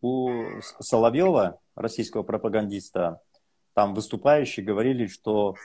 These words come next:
следующим после, а, Украины будут, будет Казахстан. Сразу оперативно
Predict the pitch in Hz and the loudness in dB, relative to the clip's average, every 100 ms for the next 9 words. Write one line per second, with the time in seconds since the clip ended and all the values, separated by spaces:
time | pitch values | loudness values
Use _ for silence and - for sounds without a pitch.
0 | - _ _ _ - 139 160 147 - 117 | -20 _ _ _ -2 2 2 2 -4 -2
1 | 120 117 117 117 110 104 _ _ _ 101 | -2 0 2 4 4 -2 _ _ _ -8
2 | 98 104 113 117 127 101 110 104 101 - | -4 0 2 2 2 0 0 -2 -6 -4
3 | 123 110 92 104 107 - 98 85 - _ | -2 -2 -2 -2 -2 2 4 4 0 _
4 | _ _ _ _ _ _ - - 131 156 | _ _ _ _ _ _ -16 2 6 6
5 | 139 127 123 123 156 139 123 117 | 4 2 0 0 -2 -4 -4 -4